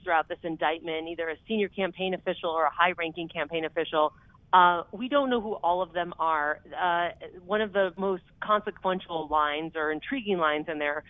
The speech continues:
you know, might be one where it says that a, uh, senior campaign official was directed. It does not say directed by who, and it doesn't say who the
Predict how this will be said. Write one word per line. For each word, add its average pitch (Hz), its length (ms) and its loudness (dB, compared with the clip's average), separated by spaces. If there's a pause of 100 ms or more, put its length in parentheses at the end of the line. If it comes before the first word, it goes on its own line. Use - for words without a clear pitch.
(280)
you 202 120 -2
know, 196 100 4
might 196 260 2
be 214 140 -6
one 185 420 2
where 165 320 4 (220)
it 185 200 -2
says 190 280 6
that 175 120 4
a, 160 440 2
uh, 156 140 0 (180)
senior 254 240 4
campaign 185 420 0
official 175 420 -2
was 165 180 2 (100)
directed. 180 720 0
It - 160 -14
does 180 120 0
not 185 200 2
say 180 160 0 (280)
directed 180 320 4
by 147 200 4 (100)
who, 247 220 4
and 185 100 6
it 175 60 0
doesn't 175 240 2
say 175 100 0
who 190 160 -6
the 160 100 -10